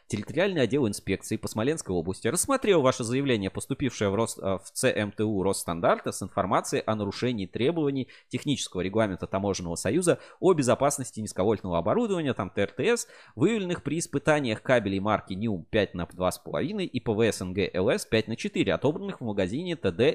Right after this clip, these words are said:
«Электромонтаж». При анализе приложенных к заявлению документов установлено, что О О «Конкорд» тридцатого десятого две тысячи двадцатого года», ну, то есть это сколько, две недели назад, три недели назад,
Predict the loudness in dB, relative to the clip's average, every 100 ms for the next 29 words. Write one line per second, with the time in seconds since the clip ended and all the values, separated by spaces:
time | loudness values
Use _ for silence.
0 | 0 -2 -2 -4 -2 -2 -4 -4 _ _
1 | _ _ _ _ _ _ 4 4 4 4
2 | 2 -2 -4 -8 -20 -6 0 4 4 4
3 | 0 0 2 2 0 -2 -4 -4 -4 -4
4 | -6 -6 -2 0 2 0 -2 -4 -2 2
5 | 4 4 4 2 -2 -2 -2 -2 -6 -2
6 | 0 4 4 4 -4 -4 0 2 2 0
7 | -2 -4 -4 -6 -6 2 2 4 0 0
8 | -4 0 0 0 -6 -12 -4 -2 0 0
9 | 0 -2 -2 _ _ _ _ -16 -12 -8
10 | -2 -2 0 -2 -2 -4 -6 -10 _ -6
11 | -4 -4 -6 -6 -8 -10